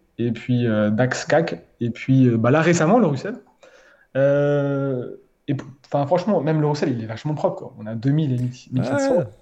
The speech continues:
Speaker 2: Non, mais des fois, il y a même le, bah, tu regardes le footy, c'est un peu la même chose que le, que le Russell, mais des fois, en fait, effectivement, on se surprend de voir des, des actifs qu'on n'a pas forcément l'habitude de trader, et on se dit, bon, bah, finalement. Alors après, attention, hein, ça se passe pas non plus tout le temps comme ça, hein, je préfère, euh,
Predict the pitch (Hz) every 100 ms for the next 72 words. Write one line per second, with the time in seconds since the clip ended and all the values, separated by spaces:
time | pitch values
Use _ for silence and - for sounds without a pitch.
0 | _ _ _ - 151 170 170 240 226 147
1 | 135 135 151 151 127 120 117 110 110 110
2 | - 117 170 117 104 110 107 101 113 -
3 | 104 98 - 110 - 208 139 123 127 185
4 | 180 175 - 127 - 135 160 120 101 117
5 | - - - 143 127 110 117 110 95 -
6 | - - - - 117 113 - 135 113 104
7 | 117 113 - 117 113 104 113 110 - 113
8 | 135 143 110 104 104 123 123 101 95 -
9 | 107 117 120 95 - 113 127 - 135 131
10 | - 139 117 104 - 104 - 110 104 -
11 | 110 107 104 101 120 104 - 101 98 98